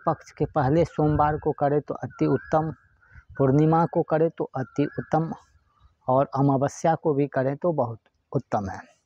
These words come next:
आपको हम बता रहे हैं, आज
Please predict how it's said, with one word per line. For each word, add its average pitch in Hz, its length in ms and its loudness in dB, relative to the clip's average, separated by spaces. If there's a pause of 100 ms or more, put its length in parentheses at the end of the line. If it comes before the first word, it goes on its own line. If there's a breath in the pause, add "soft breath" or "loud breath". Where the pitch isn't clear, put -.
(840 loud breath)
आपको 135 280 0 (880)
हम 143 160 4
बता 117 280 -2
रहे 113 120 -6
हैं, 120 80 -8 (1500 loud breath)
आज 170 320 4